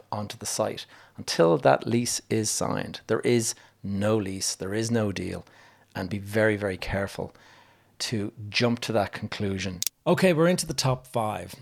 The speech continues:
and the number five episode that was really quite popular, and it was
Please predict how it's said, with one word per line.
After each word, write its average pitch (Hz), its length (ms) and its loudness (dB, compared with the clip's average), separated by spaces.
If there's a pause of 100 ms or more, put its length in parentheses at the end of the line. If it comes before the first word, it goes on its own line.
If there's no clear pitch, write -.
(160)
and 139 440 4 (180)
the 135 340 0 (160)
number 165 580 2 (240)
five 143 640 0
episode 123 540 0
that - 120 -4
was 110 200 -8
really 143 540 0 (180)
quite - 240 -2
popular, 117 360 0
and 143 140 0
it 143 80 0
was 143 220 0